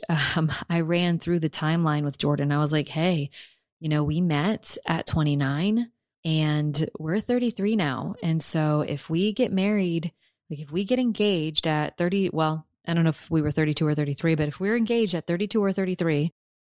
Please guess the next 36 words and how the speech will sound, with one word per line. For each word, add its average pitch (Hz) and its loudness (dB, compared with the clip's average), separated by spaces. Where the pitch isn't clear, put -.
and 170 2
we 180 2
stay 175 0
engaged 214 0
for 180 -4
a 175 2
year, 147 -2
and 170 -2
then 180 2
we 190 4
want 196 0
to 185 0
be 185 0
married 202 2
for 156 -4
a 151 2
year, 143 -2
and 175 0
then 190 2
we 220 2
wanna 214 0
start 208 0
trying 165 0
for 151 0
baby, 165 0
we're 185 -2
potentially 180 0
thirty-five 156 0
or 147 0
older." 190 -2
And 165 0
that's 180 -2
where 214 2
I 180 0
cross 175 0
over. 156 0